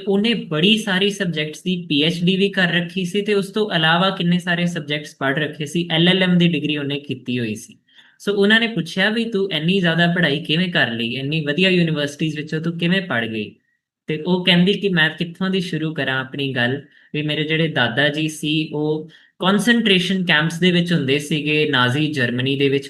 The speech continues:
ਤੇ ਉੱਥੋਂ ਕਿਸੇ ਤਰ੍ਹਾਂ ਉਹ ਐਸਕੇਪ ਕਰ ਗਏ। ਤੇ ਉਸ ਵਕਤ ਕੋਈ ਬੜੀ ਵੱਡੀ ਜੀਯੂਜ਼ ਦੀ ਕਾਨਫਰੰਸ ਹੋਈ ਤੇ ਉਹਨਾਂ ਨੇ ਫੈਸਲਾ ਕੀਤਾ ਕਿ ਪਹਿਲੀ ਗੱਲ ਤੇ ਅਸੀਂ ਆਪਣੀ ਕਮਿਊਨਿਟੀ ਦਾ ਧਿਆਨ ਰੱਖਾਂਗੇ, ਉਹਨਾਂ ਦੇ ਵਿੱਚ ਆਪਣੀ ਕੌਮ ਦਾ ਜਜ਼ਬਾ ਪਾਵਾਂਗੇ।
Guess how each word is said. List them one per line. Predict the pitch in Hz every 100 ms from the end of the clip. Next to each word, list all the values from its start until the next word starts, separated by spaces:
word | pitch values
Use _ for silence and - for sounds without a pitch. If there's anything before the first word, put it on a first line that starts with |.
| -
ਤੇ | 160 170
ਉੱਥੋਂ | 170 170 190
ਕਿਸੇ | 180 170 180
ਤਰ੍ਹਾਂ | 170 156 160
ਉਹ | 156
ਐਸਕੇਪ | 147 - 143 147 147
ਕਰ | 139 120
ਗਏ। | 117 127 110 - _ _ _
ਤੇ | 175 180
ਉਸ | 214 220
ਵਕਤ | 214 214
ਕੋਈ | 214 208
ਬੜੀ | 160 175 220
ਵੱਡੀ | 196 135 156 160 165 165
ਜੀਯੂਜ਼ | 127 151 170 170
ਦੀ | 170 175
ਕਾਨਫਰੰਸ | 151 135 135 175 170 165
ਹੋਈ | 147 135
ਤੇ | 139
ਉਹਨਾਂ | 151 151
ਨੇ | 156
ਫੈਸਲਾ | 160 135 123 151 151
ਕੀਤਾ | 151 123 120 127 160 - _ _ _
ਕਿ | 156
ਪਹਿਲੀ | 156 156 190 202
ਗੱਲ | 175 175
ਤੇ | 180 170
ਅਸੀਂ | 170 175
ਆਪਣੀ | 160 170 165
ਕਮਿਊਨਿਟੀ | 151 143 151 170 175
ਦਾ | 170
ਧਿਆਨ | 165 165 127 143
ਰੱਖਾਂਗੇ, | 151 147 147 143 143 147
ਉਹਨਾਂ | 143 143 147
ਦੇ | 147
ਵਿੱਚ | 147 147
ਆਪਣੀ | 131 139 143
ਕੌਮ | 139 123 127
ਦਾ | 131
ਜਜ਼ਬਾ | 131 117 123 151
ਪਾਵਾਂਗੇ। | 170 165 170 180 202 214